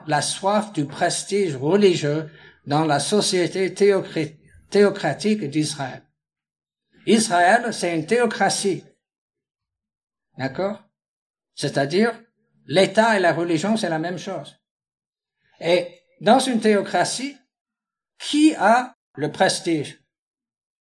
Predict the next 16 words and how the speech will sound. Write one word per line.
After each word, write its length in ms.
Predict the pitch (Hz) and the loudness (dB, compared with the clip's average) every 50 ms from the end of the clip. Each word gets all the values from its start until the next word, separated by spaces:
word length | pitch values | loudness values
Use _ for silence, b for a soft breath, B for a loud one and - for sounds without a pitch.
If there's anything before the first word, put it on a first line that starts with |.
| _ _ _ _ _ _ _ _ _ _ _ _ _ _ _ - | _ _ _ _ _ _ _ _ _ _ _ _ _ _ _ -6
Les 240 | 147 151 151 151 190 | -4 -2 0 2 2
industri-, 520 | 233 240 220 240 220 - - - - - | 2 2 0 -2 -4 -6 -6 -8 -6 -4
en 300 | 165 160 151 160 175 202 | -4 -2 0 0 2 2
Iran, 420 | 233 240 208 208 208 180 - - | 2 2 0 0 -2 -4 -6 -8
par 140 | - 165 143 | -10 -8 -8
exemple. 340 | 139 143 131 131 135 147 - _ _ _ _ _ _ _ _ _ _ | -8 -8 -10 -12 -16 -18 -20 _ _ _ _ _ _ _ _ _ _
Iran, 320 | - 151 147 135 175 226 254 | -6 -4 -4 -2 -2 -4 -4
c'est 160 | - 208 180 | -4 -6 -8
une 80 | 156 151 | -8 -8
théocratie. 580 | 160 165 156 143 - 151 139 - - - _ _ _ _ _ _ _ _ _ _ | -8 -8 -8 -10 -12 -14 -18 -18 -20 -20 _ _ _ _ _ _ _ _ _ _
Qui 100 | - 226 | 0 4
a 100 | 254 247 | 4 6
le 120 | 240 226 214 | 6 4 2
prestige ? 540 | - - 196 190 - - 196 185 165 143 165 | 0 0 0 0 0 -2 -4 -4 -4 -4 -4
Les 520 | 156 147 - - 147 160 160 151 - 190 | -6 -6 -6 -6 -2 0 0 0 0 2
imams 500 | 226 226 214 220 240 269 302 302 - - | 4 6 6 6 6 4 2 0 -2 -6